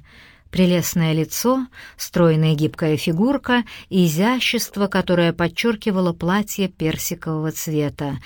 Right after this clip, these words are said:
Светлые волосы были стянуты на затылке в пышный узел, украшенный ландышами. Мисс Миллер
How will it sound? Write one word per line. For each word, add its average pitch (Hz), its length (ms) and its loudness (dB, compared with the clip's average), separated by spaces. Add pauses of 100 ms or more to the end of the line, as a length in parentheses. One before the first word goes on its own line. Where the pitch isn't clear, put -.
(240)
Светлые 170 600 2
волосы 220 460 0
были 160 240 0
стянуты 180 560 0
на 151 120 0
затылке 175 500 0
в - 80 -10
пышный 196 400 0
узел, 147 480 0 (300)
украшенный 160 640 0
ландышами. 143 840 0 (880)
Мисс 190 400 6
Миллер 220 480 6